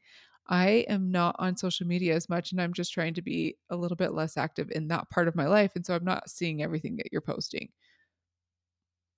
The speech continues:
which is a hundred percent true. So there you go. You can also, if you <laughs> want to be a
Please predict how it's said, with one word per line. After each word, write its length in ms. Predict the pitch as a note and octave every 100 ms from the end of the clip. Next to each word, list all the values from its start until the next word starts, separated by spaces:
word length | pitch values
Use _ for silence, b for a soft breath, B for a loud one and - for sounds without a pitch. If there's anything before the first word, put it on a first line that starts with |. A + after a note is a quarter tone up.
| _
which 180 | A#3+ A#3
is 100 | C4+
a 100 | B3+
hundred 220 | A#3+ B3
percent 280 | B3 A#3+ A#3
true. 260 | - G3 D3
So 180 | - D#3+
there 120 | F3+
you 160 | F#3+ G3
go. 140 | G3+ - B B B B B -
You 120 | G#3
can 140 | - G3+
also, 680 | G3 D#4 - E3+ F3 F#4+ B B -
if 160 | F3+
you 140 | G3+ F3+
<laughs> 20 |
want 300 | D3 - -
to 140 | -
be 360 | F#3+ E3+ D#3+ - -
a 260 | C#3 D3+